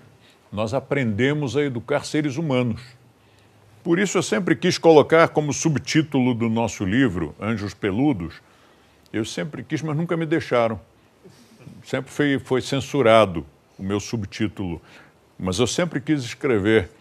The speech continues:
Método para a Educação de Cães, Crianças e Zoosimilares.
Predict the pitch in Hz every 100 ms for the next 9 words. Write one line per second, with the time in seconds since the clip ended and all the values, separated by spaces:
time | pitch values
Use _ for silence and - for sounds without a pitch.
0 | _ - 92 117 143 139 143 120 117 120
1 | 113 110 110 110 90 - 95 95 - -
2 | 123 156 147 - - _ _ _ - 113
3 | 101 123 151 - 139 - 131 104 120 139
4 | 135 127 135 127 104 80 76 73 -